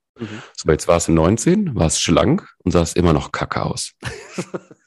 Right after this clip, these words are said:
Speaker 2: Und dann hatte ich das große Glück, dass ich mit dem Erwerb meines Führerscheins mein Bruder mich eingespannt hatte, dass ich im Außendienst für die Sporternährungsfirma nebenbei arbeiten sollte. Und dann war ich beim Ralf Meyer, das ist der Chefredakteur heute der Fitness News Germany, nee,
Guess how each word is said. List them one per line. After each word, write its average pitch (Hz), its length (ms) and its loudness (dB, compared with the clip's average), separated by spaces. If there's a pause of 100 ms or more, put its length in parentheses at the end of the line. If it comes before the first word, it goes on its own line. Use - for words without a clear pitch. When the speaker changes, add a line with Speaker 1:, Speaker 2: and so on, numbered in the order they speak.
(1300)
Speaker 2:
Und 104 120 -4
dann 98 80 8
hatte 139 100 6
ich 139 80 0
das - 140 -6
große 95 280 2
Glück, 92 320 2
dass 82 160 4
ich 80 80 4
mit 78 100 6
dem 78 120 6
Erwerb 78 280 4
meines 73 240 0
Führerscheins 101 680 2
mein 76 180 2
Bruder 98 240 4
mich 76 220 0
eingespannt 80 640 2
hatte, 76 180 -2
dass 71 180 -2
ich 71 100 -6
im - 100 -16
Außendienst 82 640 0
für 76 80 0
die 82 80 2
Sporternährungsfirma - 960 -4
nebenbei 71 380 2
arbeiten 62 300 -4
sollte. - 400 -8 (500)
Und - 60 -10
dann 69 120 -2
war 73 100 2
ich - 80 -6
beim 73 200 2
Ralf 65 300 -4
Meyer, 82 360 2
das - 140 -6
ist - 80 -8
der 71 60 2
Chefredakteur 80 640 0
heute 78 240 2
der 71 240 0
Fitness - 380 -6
News 71 280 2
Germany, 120 540 4
nee, 98 140 4